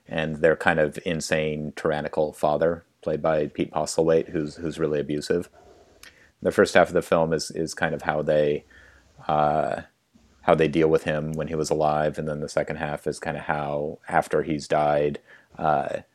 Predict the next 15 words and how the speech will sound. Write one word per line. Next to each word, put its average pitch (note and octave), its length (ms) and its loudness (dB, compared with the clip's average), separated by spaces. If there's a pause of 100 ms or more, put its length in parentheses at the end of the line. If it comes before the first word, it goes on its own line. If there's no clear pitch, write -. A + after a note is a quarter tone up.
(680)
kind E2+ 160 6
of D#2 100 4
the D#2+ 160 0
echoes D#2 540 4
of D#2 340 2
his D#2 200 -4
abuse D2+ 340 -4
just - 180 -8
kinda D2+ 180 -4
linger D2 360 -4
on D2 360 -8 (280)
in D#2+ 100 -6
their D2 120 -2
lives. D2+ 420 -2 (540)
Uh, D#2 300 0